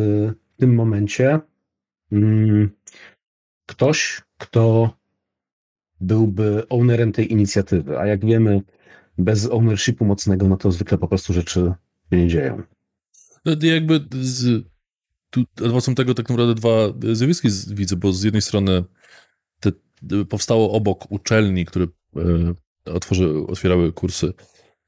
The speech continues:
Speaker 2: e, czy game devowe, czy e-sportowe, bo też ich sporo powstało. E, moim zdaniem te, te e-sportowe absolutnie się nie sprawdziły i, e, i były bezcelowe, e, ale się okazało, że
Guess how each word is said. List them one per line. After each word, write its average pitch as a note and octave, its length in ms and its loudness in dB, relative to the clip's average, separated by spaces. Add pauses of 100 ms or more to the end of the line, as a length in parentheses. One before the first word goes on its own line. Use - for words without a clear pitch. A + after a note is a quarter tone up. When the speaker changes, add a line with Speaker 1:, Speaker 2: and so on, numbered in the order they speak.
Speaker 2:
e, - 140 -14
czy - 120 -6
game A#2 200 0
devowe, A2+ 340 0
czy - 160 0
e-sportowe, F#2+ 540 -2
bo D#2+ 120 -4
też - 260 -2
ich F2+ 100 -8
sporo F#2+ 320 0
powstało. E2+ 540 -2 (680)
E, F2 300 0 (160)
moim A2 260 2
zdaniem F#2+ 480 0
te, F#2 200 -2
te F#2+ 160 -2
e-sportowe F2+ 400 0
absolutnie F2 420 -2
się - 140 -2
nie E2 100 2
sprawdziły E2 560 0
i, D2 240 -6 (500)
e, D#2+ 300 -4 (160)
i D2+ 260 -10
były F2+ 220 0
bezcelowe, E2+ 800 -2 (760)
e, F2+ 60 -4
ale A2 200 2
się - 180 -2
okazało, F#2 420 0
że E2+ 400 -2